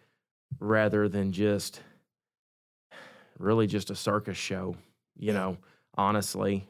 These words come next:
Speaker 1: uh, or just, uh, just, uh, uh, something, uh, an event. Um, so, yeah, forward, forward thinking, forward praying. Um, I'm, you know, which this is,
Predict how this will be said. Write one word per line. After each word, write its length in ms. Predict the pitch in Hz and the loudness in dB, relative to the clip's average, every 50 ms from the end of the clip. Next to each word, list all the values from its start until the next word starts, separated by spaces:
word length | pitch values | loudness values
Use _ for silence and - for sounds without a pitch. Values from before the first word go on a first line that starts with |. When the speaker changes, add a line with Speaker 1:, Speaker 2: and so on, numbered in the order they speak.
| - | -6
Speaker 1:
uh, 60 | 90 | -4
or 280 | 95 95 95 - 101 98 | -2 -2 -2 0 -2 -2
just, 360 | 90 95 104 101 95 - - 98 | 0 0 -2 -2 -2 -4 -4 -2
uh, 240 | 95 95 95 92 90 90 90 90 90 90 - - 92 | -2 0 -2 -2 -4 -6 -6 -6 -6 -6 -6 -8 -8
just, 320 | - - 101 98 - - 98 | -8 -8 -8 -8 -8 -6 -6
uh, 220 | 98 95 95 95 - | -4 -4 -4 -6 -6
uh, 280 | - 92 92 92 92 - - - - _ _ _ _ | -4 -4 -4 -4 -4 -8 -10 -16 -20 _ _ _ _
something, 640 | - - 101 98 - - 101 98 98 92 85 - | -4 -2 -2 -2 -2 -2 -2 -2 0 -2 -4 -6
uh, 160 | - - 85 67 | -8 -8 -6 -4
an 120 | 101 98 | -2 -2
event. 560 | 98 - 165 90 - 110 110 101 - - - - _ _ _ _ _ _ _ _ _ - | -2 -2 -2 0 0 0 2 0 -2 -4 -10 -16 _ _ _ _ _ _ _ _ _ -8
Um, 460 | 90 90 90 90 87 87 87 82 82 - _ _ _ _ _ _ | -6 -4 -2 -2 -2 -2 -4 -4 -6 -10 _ _ _ _ _ _
so, 400 | - - - 110 113 110 104 - - _ _ _ _ _ | -8 -2 2 4 4 4 2 0 -4 _ _ _ _ _
yeah, 240 | - 127 123 113 101 | 2 4 4 4 2
forward, 440 | - - - 143 151 151 147 - - | 2 2 2 4 6 6 4 2 2
forward 340 | - 143 143 143 143 123 | 2 2 4 4 4 2
thinking, 380 | 110 - 123 123 120 120 120 117 | 2 0 0 0 2 2 0 0
forward 340 | 110 110 117 120 120 117 104 | 2 2 2 2 2 2 0
praying. 500 | - - 107 107 107 107 110 110 107 101 - _ _ _ _ _ - | 0 0 2 2 4 2 2 2 0 -2 -6 _ _ _ _ _ -2
Um, 320 | 101 107 110 110 107 107 - | 0 2 4 4 2 2 2
I'm, 280 | - 110 127 127 127 - - | 2 2 2 2 0 -2 -4
you 140 | - 110 107 113 | -4 0 2 4
know, 280 | 110 110 110 95 - - _ _ _ _ _ _ _ _ _ _ - - - 90 | 4 4 4 2 0 -6 _ _ _ _ _ _ _ _ _ _ -18 -16 -12 -8
which 180 | 90 98 95 - | -8 -6 -2 -2
this 200 | 107 95 - - | -2 -2 0 -2
is, 400 | 101 98 90 - - - - | -2 -2 -2 -4 -6 -8 -10